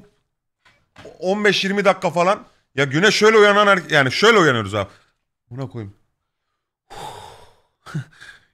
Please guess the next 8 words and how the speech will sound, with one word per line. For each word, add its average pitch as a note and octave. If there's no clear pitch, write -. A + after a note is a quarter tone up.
İlk A#3+
kontrol G#3
ettikleri G3+
yerleri, G#3
çükleri A#3
olduğu A#3
için G#3+
erkeklerin E3+